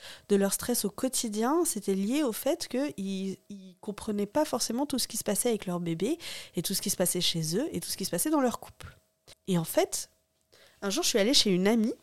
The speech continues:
qui avait un bébé à peu près du même âge que Yuna, et en fait,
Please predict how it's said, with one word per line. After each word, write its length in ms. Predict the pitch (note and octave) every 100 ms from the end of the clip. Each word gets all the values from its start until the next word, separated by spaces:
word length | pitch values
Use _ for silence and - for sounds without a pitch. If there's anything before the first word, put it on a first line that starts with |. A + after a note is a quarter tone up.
| _ _ - _
qui 100 | -
avait 160 | F#3+ G#3
un 200 | G3 F#3
bébé 240 | F#3+ G3+
à 80 | G#3
peu 100 | G3+
près 160 | - A3+
du 120 | G#3+
même 180 | F#3+ F#3
âge 140 | F#3+ -
que 80 | E3+
Yuna, 440 | F3 E3+ G3+ E4+ G3+
et 120 | F#3+
en 40 |
fait, 300 | F3 A#3+ -